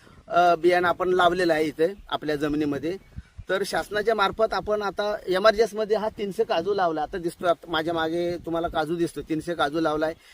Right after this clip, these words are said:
याच्यापूर्वी नारळ लागवड आहे आपली, त्याला ड्रिपचं सबसिडी घेतले, पॉवर विडरला आपण सबसिडी घेतले.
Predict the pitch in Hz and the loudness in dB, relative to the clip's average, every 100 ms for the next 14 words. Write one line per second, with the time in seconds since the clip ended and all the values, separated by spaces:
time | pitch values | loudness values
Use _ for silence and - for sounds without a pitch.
0 | - 151 165 165 160 165 160 147 180 180 | -8 -4 -2 -2 0 0 0 4 4 6
1 | 170 165 156 156 160 147 143 151 151 151 | 4 4 2 2 2 2 -2 -6 -6 -2
2 | 165 151 151 196 - 196 190 170 180 170 | 0 2 2 0 0 -4 -4 -6 -4 -2
3 | 156 147 147 156 - - - 156 190 196 | -2 -2 -2 -2 -4 -18 -4 2 6 8
4 | 190 196 185 175 185 170 156 170 165 151 | 6 4 2 2 0 -2 -4 -4 -2 -2
5 | 139 147 | 0 0